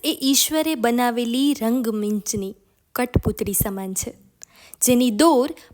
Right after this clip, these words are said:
ભગવાનના હાથમાં છે. ચાલવું, નાચવું કે કૂદવું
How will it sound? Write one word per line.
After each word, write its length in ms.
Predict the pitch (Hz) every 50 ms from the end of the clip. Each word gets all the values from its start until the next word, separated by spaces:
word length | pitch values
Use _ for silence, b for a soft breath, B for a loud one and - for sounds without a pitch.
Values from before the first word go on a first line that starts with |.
| -
ભગવાનના 520 | - 269 254 262 294 320 339 359 370 381 370
હાથમાં 680 | 285 - - 214 247 277 - - 339 330 294 233 202
છે. 220 | 196 - - 214 185 - _ _ _ _ _ b b b b b b _
ચાલવું, 640 | - - 226 208 202 214 226 214 226 240 247 254 254
નાચવું 680 | 240 226 208 208 220 214 - - 262 240 247 277 311
કે 160 | 311 - 339 277
કૂદવું 600 | - - - 330 349 269 359 311 269 247 190 196